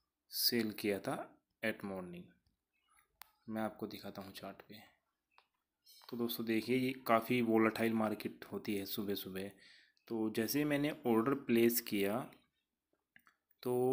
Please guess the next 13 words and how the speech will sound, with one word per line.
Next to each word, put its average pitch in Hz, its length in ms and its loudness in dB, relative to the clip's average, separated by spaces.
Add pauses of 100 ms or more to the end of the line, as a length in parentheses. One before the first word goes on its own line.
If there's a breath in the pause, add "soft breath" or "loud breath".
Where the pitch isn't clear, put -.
(400)
तुरंत 139 320 0
ही 139 540 4
bank 120 300 2
निफ्टी 117 340 2
volatile 110 540 4
हुआ 107 360 -2 (240)
और 107 220 -2
वहाँ 101 180 -6
पे 113 120 -4
वो 107 140 -2
मेरा 101 340 -4
stop - 380 -4
loss 117 320 -2